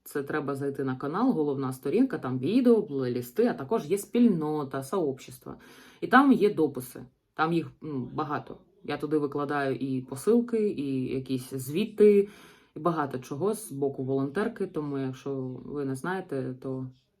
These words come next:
Боже, як ви мені довіря-, довіряєте? <laughs> В сенсі того, що ви ж не бачите ро-, тоді, як воно, що,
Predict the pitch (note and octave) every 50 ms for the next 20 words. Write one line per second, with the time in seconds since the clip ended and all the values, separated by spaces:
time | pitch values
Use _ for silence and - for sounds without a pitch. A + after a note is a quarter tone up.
0 | _ _ _ D3 C#3+ C#3 D3 D#3 D#3 D#3 D#3 D3+ D3+ D3+ D3+ D3 C#3 C#3+ C#3 D3
1 | C#3 C#3+ C#3 C#3+ D3+ D#3 D3+ D#3 D3 C3 A#2+ A#2+ B2 - F#3 F#3+ - - - -
2 | - - - _ _ _ _ - - - - - - - - - - - C4+ -
3 | - - F#3+ F#3 E3+ E3 D#3 C3 E3+ D#3 D3+ C3+ - D#3 C#3 D3 C3 D#3 D3+ C#3
4 | C#3 A#2+ A#2+ - - - - B2 B2 B2 A#2+ A#2+ A#2+ - - - C#3 C3 C3 C3
5 | A#2 G#2 G2 - - C3+ - C3+ C#3 B2+ B2 - - C#3 C3+ C3 B2+ A#2+ A#2+ C3
6 | - - - B2 - - C3